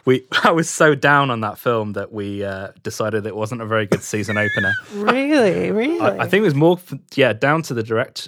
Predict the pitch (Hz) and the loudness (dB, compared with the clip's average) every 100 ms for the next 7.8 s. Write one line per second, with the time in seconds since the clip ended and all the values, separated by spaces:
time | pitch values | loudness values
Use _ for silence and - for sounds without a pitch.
0 | _ - 110 - - 107 101 107 104 104 | _ -6 -4 -4 -4 -6 -6 -4 -4 -4
1 | 101 95 98 110 110 - 98 101 117 98 | -6 -8 -8 -4 -4 -6 -8 -6 -4 -4
2 | 90 - - 107 - - 113 113 113 - | -4 -6 -4 -4 -6 -6 -4 -4 -8 -10
3 | - 92 - _ 196 185 170 165 170 - | -10 -14 -16 _ -2 2 2 2 -4 -16
4 | - _ _ - 135 160 147 147 151 - | -20 _ _ -4 0 0 4 2 2 -4
5 | 156 - 143 - 139 127 131 123 139 117 | -6 0 0 0 0 -2 -2 -2 -2 -2
6 | 101 98 - - - 101 98 90 - 95 | -2 -8 -10 -8 -4 -2 -2 -4 -8 -10
7 | 123 131 - 120 110 110 113 107 | -6 -6 -2 -2 0 -4 -2 -4